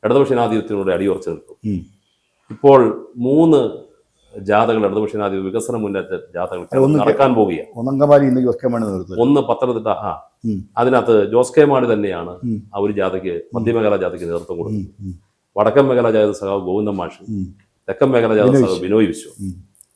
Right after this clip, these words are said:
Speaker 1: എന്താ സംശയിച്ചിരിക്കുന്നത്? ഞങ്ങൾ ഇടതുപക്ഷ ജനാധിപത്യ മുന്നണിയിൽ ഉറച്ചു നിൽപ്പുണ്ട്.
Speaker 2: ഉം.
Speaker 1: പിന്നെ ഞങ്ങളെ, ഇപ്പൊ പറയാം, മാധ്യമങ്ങൾക്ക് ഞങ്ങളോടുള്ള സ്നേഹമായിരിക്കും. ഏതായാലും
Speaker 2: ഉം.
Speaker 1: രണ്ട് മൂന്ന് മാസക്കാലമായി
Speaker 2: അവരാഘോഷിച്ചു.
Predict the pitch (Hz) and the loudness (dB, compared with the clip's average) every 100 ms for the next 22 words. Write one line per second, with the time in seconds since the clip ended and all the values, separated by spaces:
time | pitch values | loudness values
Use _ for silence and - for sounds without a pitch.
0 | _ 123 113 139 139 104 101 104 95 92 | _ -6 -4 -2 -2 -2 -4 -6 -8 -6
1 | 95 113 160 139 131 135 123 113 113 110 | -4 -2 0 2 2 0 0 -2 -2 -4
2 | 110 101 95 90 90 104 87 - 82 113 | -6 -10 -8 -8 -10 -12 -20 -20 _ -20
3 | _ 107 95 80 _ - 131 143 127 131 | _ -16 -14 -16 _ -2 0 2 2 4
4 | 156 165 165 160 139 127 135 123 113 117 | 4 6 4 2 -2 -2 0 0 2 0
5 | 139 139 139 127 127 123 117 113 120 123 | 0 0 0 -2 0 0 -4 -4 -4 -4
6 | 110 101 107 120 107 110 139 127 117 117 | -4 -6 -4 -4 -4 -6 -6 -4 -6 -8
7 | 131 117 110 104 95 135 - - 135 151 | -10 -10 -6 -8 -10 -14 -20 -4 6 8
8 | 131 131 - - | 8 4 0 -14